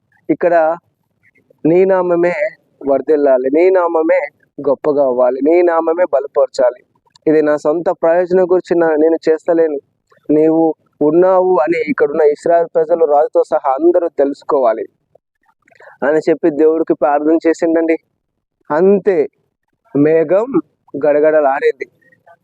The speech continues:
మెరుపు ఇలా వచ్చి ఆ కట్టెల మీద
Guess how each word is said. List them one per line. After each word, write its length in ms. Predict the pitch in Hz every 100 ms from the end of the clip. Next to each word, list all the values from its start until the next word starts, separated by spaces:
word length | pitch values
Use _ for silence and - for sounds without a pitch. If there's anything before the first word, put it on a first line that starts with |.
| _ _ 147
మెరుపు 760 | 147 147 170 - 185 262 311 156 - _ _ _
ఇలా 360 | 160 160 165 160
వచ్చి 600 | 147 151 - - 269 311 - _
ఆ 160 | 156 143 -
కట్టెల 260 | 143 165 165
మీద 180 | 160